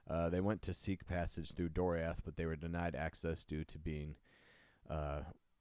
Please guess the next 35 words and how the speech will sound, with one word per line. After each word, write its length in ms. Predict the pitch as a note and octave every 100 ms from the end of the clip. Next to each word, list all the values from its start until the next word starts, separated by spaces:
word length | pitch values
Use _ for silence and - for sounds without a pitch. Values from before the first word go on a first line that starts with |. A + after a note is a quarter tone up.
| _ -
of 200 | F#2+ G2
the 80 |
Noldor, 640 | E2+ F2 F2+ D#2+ D#2 D#2+ E2+ - -
and 300 | D2+ D2+ D2 C2+
the 200 | D2+ D2
Sindar 500 | - E2 D#2 D2 D2
did 140 | D#2
not 200 | D2+ C#2+ D2
want 180 | D#2 -
any 260 | E2+ F2 E2
of 140 | -
their 140 | D2+ C#2+
treacherous 560 | - D2+ - C#2+ -
kind 360 | - C#2+ D2 -
coming 300 | - C#2 C#2
to 140 | C#2+
their, 240 | C#2 C2+ C2+ - _
through 140 | D#2+ D2
their 100 | C2+
borders, 400 | C#2+ D2 D#2 -
so 260 | - C#2 - - - _ _ _ _ _ - -
they 120 | F#2
were 60 | E2+
actually 360 | E2 - D#2+ E2
forced 400 | - F#2 F2 -
to 60 |
go 200 | E2+ E2
north 420 | E2 F2+ E2+ - - - - - _
through 140 | G2 D#2+
the 120 | D#2
dread 320 | - E2+ E2+
land 300 | E2 D#2+ D#2
of 160 | E2 F2
Nan 360 | F2 E2+ E2 D2+
Dungortheb 720 | D#2+ E2 C2 D2+ - C#2